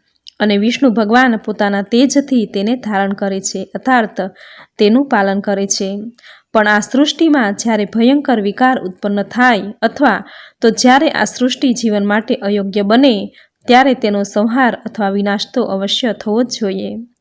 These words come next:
આ સૃષ્ટિમાં રહેલી તમામ દ્રશ્ય વસ્તુઓ તેમજ આ સૃષ્ટિની બહાર વ્યાપેલી અદૃશ્ય સૃષ્ટિના સઘળા પદાર્થો પણ અમુક સમય પછી નિરર્થક બની જાય છે.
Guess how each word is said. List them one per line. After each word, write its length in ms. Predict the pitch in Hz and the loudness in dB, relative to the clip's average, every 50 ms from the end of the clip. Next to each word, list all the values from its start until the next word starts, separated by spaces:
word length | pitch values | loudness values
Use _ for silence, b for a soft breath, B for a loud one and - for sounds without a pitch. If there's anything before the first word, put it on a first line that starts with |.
| B B B B B B B - | B B B B B B B -4
આ 60 | 208 | -4
સૃષ્ટિમાં 640 | 202 - - 285 320 311 320 339 339 330 320 277 220 | -4 0 0 2 2 2 2 2 2 4 4 4 4
રહેલી 380 | 208 214 214 247 254 247 247 | 4 2 2 2 2 2 0
તમામ 440 | 233 - 226 220 226 240 262 285 254 | 0 0 0 2 4 4 4 4 2
દ્રશ્ય 360 | 226 - 208 214 - - 254 | 2 0 -2 -2 -2 0 0
વસ્તુઓ 720 | 220 196 196 196 - - 247 247 254 240 208 190 196 208 208 | -2 -2 -4 -6 -4 -2 0 2 2 2 2 0 -2 -6 -10
તેમજ 400 | 214 _ - 208 208 202 208 - | -8 _ -2 -2 -2 -2 -4 -4
આ 160 | - 202 202 | -4 -6 -4
સૃષ્ટિની 560 | 202 - - 220 233 240 - - 277 269 254 214 | -4 -4 -4 -4 -4 -4 -2 -2 0 0 0 0
બહાર 380 | 196 196 202 220 240 247 247 | 0 0 -2 0 -2 -2 -2
વ્યાપેલી 640 | 208 202 196 196 190 - 220 220 226 247 214 - - - | 0 -2 -2 -2 -2 -2 -2 0 0 0 -2 -2 -4 -2
અદૃશ્ય 640 | 214 226 226 294 302 302 277 - - 233 - - B B B B B B B B | -2 0 2 2 2 2 2 2 0 0 -2 -2 B B B B B B B B
સૃષ્ટિના 560 | - - 294 302 311 - - 330 294 269 226 | -4 0 0 0 2 2 2 2 4 4 2
સઘળા 400 | 208 - - 220 214 - 262 277 | 2 0 -2 -2 -2 0 0 -2
પદાર્થો 500 | 262 - 208 202 208 202 202 208 - 220 | 0 -2 -2 0 0 0 0 0 -2 -6
પણ 280 | 196 - 262 262 247 220 | -2 0 2 2 2 2
અમુક 420 | 190 - - 208 240 269 277 247 | 0 -4 -2 0 2 2 2 0
સમય 320 | - - 233 208 208 202 196 | -4 -6 -4 -2 -2 -2 -2
પછી 360 | 190 208 214 - - 247 226 | -2 -2 -2 -2 0 0 0
નિરર્થક 600 | 208 208 202 196 196 190 190 - 247 262 254 - | 0 0 0 -2 -2 -4 -4 -4 -4 -4 -2 -2
બની 240 | 247 208 196 196 196 | -2 0 0 -2 -4
જાય 260 | 190 - 202 196 202 | -4 -4 -4 -2 -4
છે. 420 | 196 - - 208 202 196 214 233 | -4 -6 -6 -6 -6 -6 -8 -10